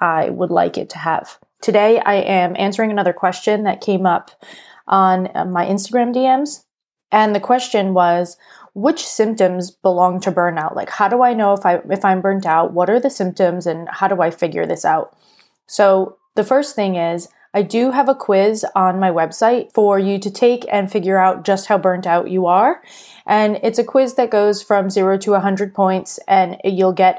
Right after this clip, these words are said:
a result at the end of it and a couple of follow-up emails with some tips and tricks to help you through wherever you happen to be, whether you're in a place of not burning out, so you should be focusing on prevention, or whether you're in a place where you are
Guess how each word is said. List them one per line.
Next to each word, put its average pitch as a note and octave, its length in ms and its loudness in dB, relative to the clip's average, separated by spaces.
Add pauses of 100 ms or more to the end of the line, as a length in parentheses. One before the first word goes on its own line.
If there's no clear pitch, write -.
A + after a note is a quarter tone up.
a G3 100 2
result F#3+ 580 0
at G3 100 -4
the F#3+ 140 2
end F3+ 140 0
of F3+ 100 -2
it F#3 180 4
and F#3 100 0
a F#3 60 -2
couple G3 340 0
of G3 120 0
follow-up F3+ 380 2
emails F3 540 0
with F3 140 -4
some F3+ 220 -6
tips F#3+ 280 -4
and F#3 100 -4
tricks - 420 -2 (140)
to A3 160 2
help G#3 260 0
you G#3 80 -2
through F#3+ 320 0
wherever G3+ 420 4
you A#3+ 160 0
happen F#3+ 320 0
to F#3 120 -6
be, E3+ 260 0
whether F3+ 300 2
you're F#3 200 0
in F#3+ 180 -2
a F#3 60 -2
place G3 400 -2
of F3+ 380 2 (340)
not G#3+ 200 2
burning A3 280 0
out, A3+ 260 2
so A3 100 0
you G3 140 2
should G3 160 -4
be F#3 80 -2
focusing F#3 480 -2
on F3 180 -2
prevention, A#3 640 0 (360)
or C#4+ 160 2
whether C4+ 240 4
you're B3+ 200 2
in A3+ 200 0
a G3+ 80 -4
place A3 380 0
where G#3+ 120 2
you G#3 220 2
are G3 340 2